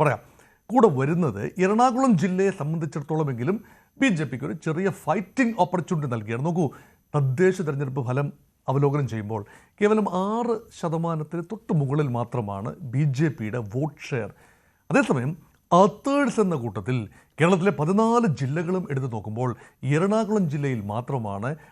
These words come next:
others എന്ന കൂട്ടത്തിൽ രണ്ട് ശതമാനത്തിൽ കൂടുതൽ വോട്ടുള്ളത്. ആറ് ശതമാനം others എന്ന വോട്ടുണ്ട്. അതിൻ്റെ ഒരു നല്ല പങ്കം വന്നിരിക്കുന്നത് ഈ പറഞ്ഞ മൂന്നാല് പഞ്ചായത്ത്, അഞ്ചാറ് പഞ്ചായത്തുകളുണ്ട്. കിഴക്കമ്പലം പഞ്ചായത്തിന് ചുറ്റുപാടുമുള്ള ഐക്യരമേട്, ഏഹ്, പഞ്ചായത്തുണ്ട്,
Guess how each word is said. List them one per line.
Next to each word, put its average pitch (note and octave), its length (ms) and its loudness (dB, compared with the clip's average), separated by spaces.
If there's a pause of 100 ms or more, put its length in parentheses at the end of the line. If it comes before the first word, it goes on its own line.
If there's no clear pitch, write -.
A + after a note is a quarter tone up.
(300)
others A#3 560 2
എന്ന D3 120 0
കൂട്ടത്തിൽ C3+ 500 -4
രണ്ട് C3 220 -2
ശതമാനത്തിൽ B2 420 -6
കൂടുതൽ A#2+ 320 -4
വോട്ടുള്ളത്. C#3 360 0
ആറ് E3 420 -2 (100)
ശതമാനം C3+ 500 2 (480)
others A#3 540 4
എന്ന D#3 120 2
വോട്ടുണ്ട്. G#2+ 380 -4 (520)
അതിൻ്റെ A#3+ 240 4
ഒരു E3+ 80 4
നല്ല E3+ 300 0
പങ്കം D3+ 460 -2
വന്നിരിക്കുന്നത് A2 600 -4 (300)
ഈ - 20 -2
പറഞ്ഞ E3 340 -4
മൂന്നാല് E3 280 2
പഞ്ചായത്ത്, C3 600 -2
അഞ്ചാറ് D#3 220 -2
പഞ്ചായത്തുകളുണ്ട്. C3 760 -2 (360)
കിഴക്കമ്പലം C#3+ 360 2
പഞ്ചായത്തിന് B2+ 440 -4
ചുറ്റുപാടുമുള്ള B2 520 -2
ഐക്യരമേട്, A#2+ 420 -4
ഏഹ്, - 540 -10
പഞ്ചായത്തുണ്ട്, A2+ 500 -2